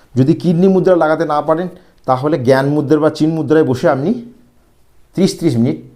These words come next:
সকাল বিকাল, সকাল বিকাল এমটি স্টোমাকে আপনি কপালভাতি ক্রিয়া করবেন।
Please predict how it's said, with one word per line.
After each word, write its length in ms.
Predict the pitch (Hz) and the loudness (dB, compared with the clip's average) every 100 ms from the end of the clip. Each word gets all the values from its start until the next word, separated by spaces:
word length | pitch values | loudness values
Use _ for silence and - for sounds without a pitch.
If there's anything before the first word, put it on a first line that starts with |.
| _ _ - - | _ _ -20 -10
সকাল 320 | - 123 131 | -4 0 0
বিকাল, 240 | 120 123 | 0 -2
সকাল 280 | - 123 117 | -4 -4 -4
বিকাল 260 | 113 127 - | -2 -4 -4
এমটি 300 | 120 127 - | -4 -4 -6
স্টোমাকে 440 | - 110 104 123 143 - - _ - | -4 -2 -2 -6 -12 -16 -20 _ -6
আপনি 200 | 113 117 | -2 0
কপালভাতি 560 | 101 101 104 101 - | 0 -2 -2 -6 -12
ক্রিয়া 200 | 90 82 | -12 -12
করবেন। 340 | - - - | -12 -16 -20